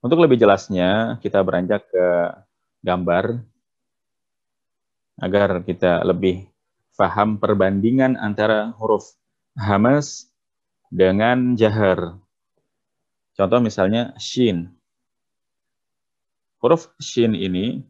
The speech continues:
yang keluar dari tengah lidah yang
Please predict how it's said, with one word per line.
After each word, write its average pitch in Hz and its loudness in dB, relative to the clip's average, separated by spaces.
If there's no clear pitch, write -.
yang 95 -4
keluar 101 2
dari 92 0
tengah 92 -4
lidah 95 0
yang 95 0